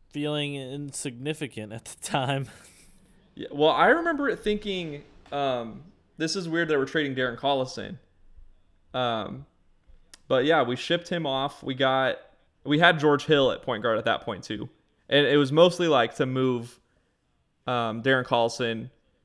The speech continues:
Speaker 2: so that we could give George Hill more playing time. But Darren Collison played for the Pacers. F-, his first stint, actually, um, was two thousand ten to two thousand twelve.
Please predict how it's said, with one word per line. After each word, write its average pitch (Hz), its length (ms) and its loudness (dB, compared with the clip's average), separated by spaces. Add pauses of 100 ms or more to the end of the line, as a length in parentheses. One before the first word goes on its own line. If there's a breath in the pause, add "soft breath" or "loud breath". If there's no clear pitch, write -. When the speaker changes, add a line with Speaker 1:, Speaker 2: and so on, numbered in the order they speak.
Speaker 2:
so 135 220 2
that 117 100 4
we 127 160 0
could 117 240 -4
give 117 180 -4
George 117 280 -4
Hill 117 120 -4
more 107 160 -8
playing 113 300 -10
time. 110 260 -12 (1080)
But 127 560 0
Darren 147 240 0
Collison 143 440 -2
played 135 200 0
for 147 140 -6
the 135 80 -2
Pacers. 135 680 -4 (220)
F-, - 380 -18
his 139 160 -4
first 185 460 2
stint, 113 400 -6
actually, 117 500 -8 (560)
um, 110 400 -4
was 117 380 -2 (160 soft breath)
two 151 100 0
thousand 147 280 2
ten 139 160 -2
to 131 40 -6
two 135 120 -6
thousand 131 260 0
twelve. 107 420 -4